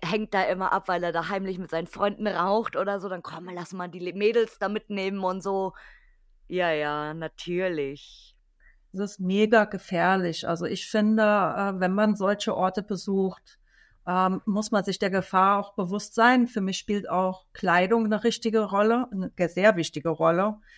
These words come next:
Speaker 2: Richtiges Schuhwerk und nicht, äh, mit Flipflops oder irgendwelche Sandalen
Speaker 1: Mhm.
Speaker 2: rumlaufen. Ich nehme mir
Speaker 1: Mhm.
Speaker 2: einen Hund mit, ähm, auf die Lost Place Tour und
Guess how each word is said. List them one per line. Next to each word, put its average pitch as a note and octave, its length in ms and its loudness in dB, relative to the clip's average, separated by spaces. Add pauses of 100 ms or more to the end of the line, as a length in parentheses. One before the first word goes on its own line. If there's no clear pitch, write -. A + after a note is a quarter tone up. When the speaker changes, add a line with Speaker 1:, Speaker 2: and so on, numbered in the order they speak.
(180)
Speaker 2:
Richtiges G3 400 -2
Schuhwerk F#3 760 2
und F#3 220 -2
nicht, - 340 -4
äh, F#3 360 0
mit F#3 220 -4
Flipflops G#3+ 580 -2
oder G3+ 220 0
irgendwelche F#3 460 0
Sandalen F3+ 920 2 (360)
Speaker 1:
Mhm. F3 340 -2
Speaker 2:
rumlaufen. - 420 -4 (420)
Ich - 180 -6
nehme G3 140 4
mir G#3+ 140 2
Speaker 1:
Mhm. F#3 300 -18
Speaker 2:
einen F#3 160 -6
Hund A#3+ 200 2
mit, - 520 -2
ähm, F3+ 480 0 (100)
auf E3+ 180 -6
die G3 120 0
Lost F#3 300 0
Place F3 340 -2
Tour D#4+ 440 0 (600)
und G3 680 -4